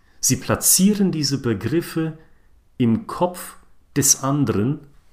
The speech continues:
und Sie setzen damit das Framing. Sie setzen also den Rahmen, wie Ihr Ansprechpartner über Ihr Thema denken soll, weil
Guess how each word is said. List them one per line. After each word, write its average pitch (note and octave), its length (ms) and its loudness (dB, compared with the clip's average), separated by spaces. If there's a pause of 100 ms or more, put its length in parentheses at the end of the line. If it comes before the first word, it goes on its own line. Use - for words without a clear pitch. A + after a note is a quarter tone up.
(500)
und G#2+ 340 2 (100)
Sie F#2+ 680 2
setzen F#2+ 580 2
damit F#2 560 -2
das - 220 2
Framing. D#2+ 600 -4
Sie D#3+ 320 2
setzen E3 540 2
also A#2+ 320 -2
den F#2+ 300 0
Rahmen, C#3 680 -2
wie C#3 680 -2 (220)
Ihr A#2+ 260 -2
Ansprechpartner A#2+ 1200 -4
über G2 260 0 (200)
Ihr C#3 460 -2
Thema A#2+ 480 -2
denken A#2 560 0
soll, G2 540 2
weil G2 320 -4